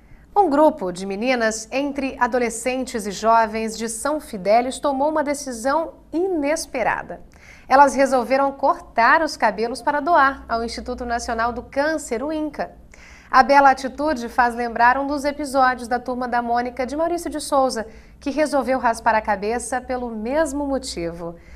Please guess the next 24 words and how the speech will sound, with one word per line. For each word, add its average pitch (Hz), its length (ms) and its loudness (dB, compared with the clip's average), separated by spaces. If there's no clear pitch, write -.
A 220 80 -2
decisão 240 420 0
aconteceu 240 680 0
durante 226 460 -4
a 262 60 4
apresentação 294 800 -2
de 240 100 -6
um 247 60 -6
vídeo 262 360 -6
no 247 120 -4
Congresso 247 560 2
de 220 160 -6
Jovens 220 500 0
e - 20 2
Adolescentes 226 840 -6
promovido 294 560 -2
pela 202 200 -2
Juventude 202 600 -8
Batista 254 640 -4
Centro 330 540 -4
Fluminense, 262 760 -6
no 233 80 2
acampamento 233 580 0
Batista 240 640 -2